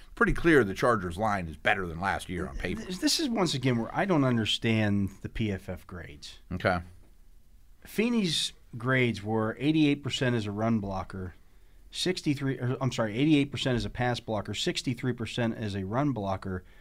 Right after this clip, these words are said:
Speaker 2: which worked out to a forty-four or forty-eight P F F grade.
Speaker 1: Which is really low.
Speaker 2: Lindsley's stat line was ninety-six percent as a pass blocker, seventy-seven percent as a run blocker, and, and somehow that works out to a ninety.
Speaker 1: And I say he was number one, I think, in their center rank.
Speaker 2: Wouldn't you think that that number would balance somewhere in between in
Speaker 1: It
Speaker 2: the
Speaker 1: wouldn't
Speaker 2: middle?
Speaker 1: be dra-, it wouldn't be best and worst in the league.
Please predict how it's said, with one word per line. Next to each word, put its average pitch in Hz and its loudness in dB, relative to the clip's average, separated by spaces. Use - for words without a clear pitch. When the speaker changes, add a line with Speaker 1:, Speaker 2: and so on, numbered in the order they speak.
Speaker 2:
which - -4
worked 135 0
out 123 6
to 113 0
a 104 -2
forty-four 117 0
or 123 2
forty-eight 120 0
P 127 2
F 107 0
F 110 0
grade. 80 -12
Speaker 1:
Which 107 -2
is 107 2
really 104 4
low. 85 0
Speaker 2:
Lindsley's 170 6
stat 123 2
line 120 2
was 113 0
ninety-six 185 2
percent 123 0
as 107 0
a 101 -6
pass 101 -4
blocker, 98 -8
seventy-seven 147 2
percent 117 -2
as 104 -2
a 104 -4
run 147 0
blocker, 107 -2
and, 113 -2
and 123 -6
somehow 175 2
that 143 2
works 143 2
out 131 2
to 113 0
a 98 0
ninety. 101 0
Speaker 1:
And 110 2
I - 2
say 123 4
he 127 4
was 139 2
number 110 4
one, 104 2
I 78 -4
think, 80 -6
in 78 -4
their 73 -6
center 73 -6
rank. 69 -4
Speaker 2:
Wouldn't 262 6
you 370 8
think 349 2
that 190 -2
that 165 2
number 160 2
would 123 2
balance 135 0
somewhere 131 -2
in 120 0
between 120 -4
in 113 0
Speaker 1:
It 120 4
Speaker 2:
the 120 4
Speaker 1:
wouldn't 117 4
Speaker 2:
middle? 104 0
Speaker 1:
be 95 -6
dra-, 107 6
it 107 4
wouldn't 113 4
be 104 0
best 107 2
and 92 -4
worst 95 -2
in 85 -6
the 78 -8
league. 85 -4